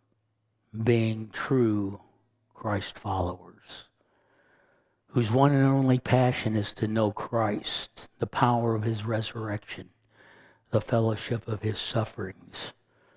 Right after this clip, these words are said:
to be authentic and real and believable. In a world today that has lost hope, we can bring hope.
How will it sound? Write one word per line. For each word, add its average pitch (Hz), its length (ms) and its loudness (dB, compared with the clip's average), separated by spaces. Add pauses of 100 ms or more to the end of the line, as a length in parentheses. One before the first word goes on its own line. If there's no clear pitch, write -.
(1040)
to 120 100 2
be 113 300 4
authentic 110 680 0
and 107 280 -4
real 107 360 2
and 113 180 -8
believable. 107 760 0 (360)
In 127 120 6
a 110 180 6
world 135 600 4
today 123 840 4 (840)
that 110 140 2
has 113 280 2
lost 117 320 6
hope, 113 360 2
we 139 140 6
can 113 240 0
bring 131 320 2
hope. 113 420 0